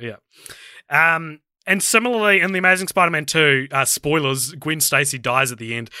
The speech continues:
Uh, and the time between Gwen dying and Peter stepping back up to be Spider-Man,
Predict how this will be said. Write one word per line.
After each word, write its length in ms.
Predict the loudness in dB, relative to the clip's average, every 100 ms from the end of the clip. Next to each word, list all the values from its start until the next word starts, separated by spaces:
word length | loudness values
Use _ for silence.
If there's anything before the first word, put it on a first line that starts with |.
| -18 -20 -6
Uh, 220 | -2 0
and 180 | -2 -2
the 40 | -4
time 360 | -2 0 0
between 360 | -2 -6 -6 -6
Gwen 340 | -6 -6 -6 -2
dying 500 | 0 2 2 0 -4
and 160 | -8
Peter 260 | -4 -4 -2
stepping 400 | -4 -4 -6 -4
back 220 | -4 -2
up 160 | -4 -6
to 80 | -10
be 100 | -10
Spider-Man, 580 | -10 -4 -4 -4 -8